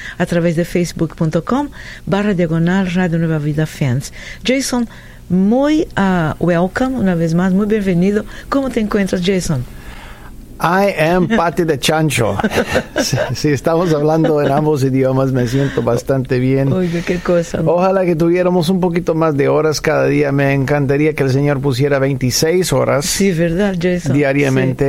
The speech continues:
Speaker 1: Sí,
Speaker 2: en vez de
Speaker 1: exacto.
Speaker 2: veinticuatro. Treinta sería mucho mejor, ótimo
Speaker 1: Muchísimo.
Speaker 2: para mí,
Speaker 1: ¿Y treinta y seis
Speaker 2: pero
Speaker 1: aún mejor?
Speaker 2: Claro que sí,
Speaker 1: Imagínate.
Speaker 2: claro que sí.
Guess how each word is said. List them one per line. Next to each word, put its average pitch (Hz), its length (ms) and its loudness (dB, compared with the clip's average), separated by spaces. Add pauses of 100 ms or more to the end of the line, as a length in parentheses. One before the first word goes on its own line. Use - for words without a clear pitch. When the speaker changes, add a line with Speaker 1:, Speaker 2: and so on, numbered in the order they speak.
(200)
Speaker 1:
Sí, 170 40 -2
Speaker 2:
en 175 60 -6
vez 180 100 0
de 147 80 0
Speaker 1:
exacto. 135 220 0
Speaker 2:
veinticuatro. 139 800 0
Treinta 185 400 0
sería 147 300 0
mucho 160 360 2
mejor, 127 380 0
ótimo 165 220 4
Speaker 1:
Muchísimo. 123 580 0
Speaker 2:
para 117 120 0
mí, 123 360 0
Speaker 1:
¿Y 190 100 0
treinta 196 320 0
y 190 80 0
seis 226 280 0
Speaker 2:
pero 214 100 2
Speaker 1:
aún 202 120 2
mejor? 196 380 0 (720)
Speaker 2:
Claro 226 320 2
que 143 140 0
sí, 170 120 2
Speaker 1:
Imagínate. - 320 2
Speaker 2:
claro - 280 2
que 139 120 2
sí. 135 320 -2